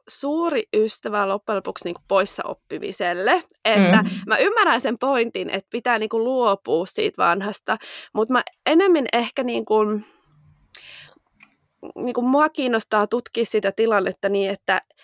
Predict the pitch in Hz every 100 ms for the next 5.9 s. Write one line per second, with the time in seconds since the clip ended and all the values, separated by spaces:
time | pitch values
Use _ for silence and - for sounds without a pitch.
0 | _ _ _ - 220 _ 233 285 370 330
1 | 262 226 262 254 220 208 180 208 226 202
2 | 190 - 190 185 180 185 180 180 190 185
3 | 220 247 240 202 190 190 185 190 277 302
4 | 247 214 220 202 196 - _ _ _ _
5 | _ _ _ _ 220 233 - 220